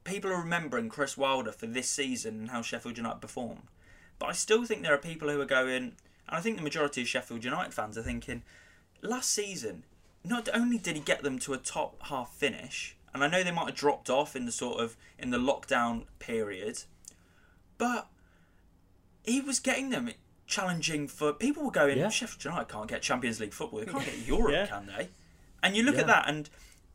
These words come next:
Speaker 1: you've gotta say, you know, what he brought to the Premier League, people couldn't work it out with the sort of overlapping centre halves, the football that he brought. And I think this is the thing that people worked out this season, but that's what he should be remembered for.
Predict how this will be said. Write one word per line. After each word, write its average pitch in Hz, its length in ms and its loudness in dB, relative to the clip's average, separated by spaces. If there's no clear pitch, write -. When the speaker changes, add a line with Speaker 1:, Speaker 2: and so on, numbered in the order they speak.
Speaker 1:
you've 170 160 -8
gotta 247 200 2
say, 117 480 4
you 151 120 -4
know, 135 260 2
what 185 260 2
he 190 60 -4
brought 185 280 -2
to 165 60 -6
the 165 60 -4
Premier 151 260 0
League, 123 140 -4
people 190 300 -6
couldn't 165 180 -4
work 143 300 6
it 117 40 4
out 147 240 0
with 113 100 -10
the 120 60 -6
sort 113 200 -2
of 117 80 0
overlapping 131 540 0
centre 123 340 -4
halves, 131 440 -2
the 113 80 -10
football 143 360 -2
that 135 160 2
he 123 80 -2
brought. 123 340 0
And 143 120 6
I 147 60 8
think 147 280 -2
this 147 160 2
is 135 100 -2
the 127 100 -4
thing 113 300 -2
that - 240 -14
people 147 240 -2
worked 131 300 6
out 127 180 6
this 117 120 -6
season, 123 340 -2
but 127 100 -4
that's 208 200 6
what - 100 0
he 139 60 0
should 135 160 -4
be 120 80 -2
remembered 135 400 0
for. - 340 -8